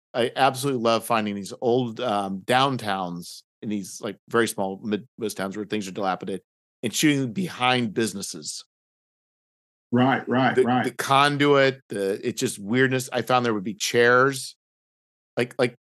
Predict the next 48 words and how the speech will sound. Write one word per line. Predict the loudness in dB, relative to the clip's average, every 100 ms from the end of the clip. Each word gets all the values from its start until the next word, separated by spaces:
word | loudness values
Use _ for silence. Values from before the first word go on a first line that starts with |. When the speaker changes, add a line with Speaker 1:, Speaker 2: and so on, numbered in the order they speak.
| -2
Speaker 1:
people | 0 4
would, | 6
like, | 6 4 -2 -20 -20 -18 -20 _ _
apparently | 0 2 2
be | 0
eating |
their | 0
lunches | 2 2 2 0 -2
or | 0
doing | 2 2
different | 0 -2
things | -2 -2 0
out | 0 0
there, | -2
and | 0
there'd | -2
be | -4 -6
chairs | 0 2 2
sitting | -2 -4
out | -4 -6
behind | -4 -2 -2
these | -2
old | 0 2 0 -6 _ _ _
buildings | 2 4 4 2
or, | 0 -2 -4
you | -2
know, | 0
like, | 0 -4 _
over | -2 -2
a |
hundred | 0 0
years | -2 -4 -2
old. | -2 -2 -4
And, | -8 -12 _ _ _ _
and | 0 2 2
I | 0
just | 0 -4
enjoyed | -4 -4 0 2 6 4 2 -10 -20 _ _ _ _ _ _ _ _ _
whatever | -12 0 4 4 4 2
that | 2 2
was | 2 4 4 4 0
and | -8 0
walking | 4 4 2 -2
around | 0 2 2 2 -2
and | -6 -10 -4
trying | 0 2 2
to |
discover, | -2 -6 0 2 2 2 2